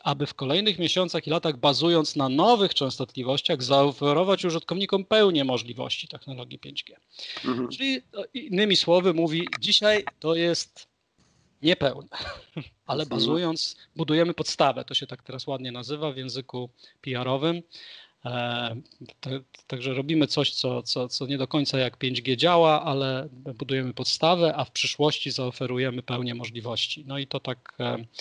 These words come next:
Speaker 1: tak ładnie jest sprzedawane. To, to od strony, e, technologicznej, tak? Teraz popatrzmy na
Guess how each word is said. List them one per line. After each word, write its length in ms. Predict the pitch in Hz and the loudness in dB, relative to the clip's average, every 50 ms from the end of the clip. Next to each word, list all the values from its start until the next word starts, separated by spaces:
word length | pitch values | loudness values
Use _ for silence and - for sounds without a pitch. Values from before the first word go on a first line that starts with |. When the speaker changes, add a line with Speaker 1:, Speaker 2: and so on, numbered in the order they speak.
| - - - - - - - | -10 -8 -8 -8 -10 -4 -2
Speaker 1:
tak 180 | - 139 - | -2 2 6
ładnie 280 | 151 143 135 135 131 131 | 6 6 6 6 4 4
jest 140 | 131 123 - | 4 4 4
sprzedawane. 600 | - - - 127 131 127 113 110 110 110 117 113 - - - - - - | 2 2 2 2 2 2 2 2 0 -2 -4 -8 -10 -12 -12 -12 -4 0
To, 200 | - 208 226 202 | 2 2 4 2
to 180 | - - 233 | 0 -2 -4
od 100 | 233 - | -2 -2
strony, 320 | - - - 226 226 208 208 202 196 190 190 196 _ - | -4 -2 0 0 0 2 2 0 0 -2 -4 -8 _ -4
e, 560 | 165 165 165 165 165 165 160 160 160 156 151 - | -2 0 0 0 0 0 0 0 -2 -2 -2 0
technologicznej, 880 | - 160 - - 170 165 156 147 151 214 233 - - 160 147 143 139 139 | 0 0 0 2 2 2 2 2 2 0 0 0 0 0 0 -2 -2 -2
tak? 180 | - 170 165 - | -2 -4 -2 -2
Teraz 220 | 180 165 165 - | -2 -2 -2 -2
popatrzmy 460 | - 170 - 190 190 - - 185 175 | -4 0 2 2 0 2 0 -2 0
na 280 | 165 165 165 165 160 | 2 2 4 2 2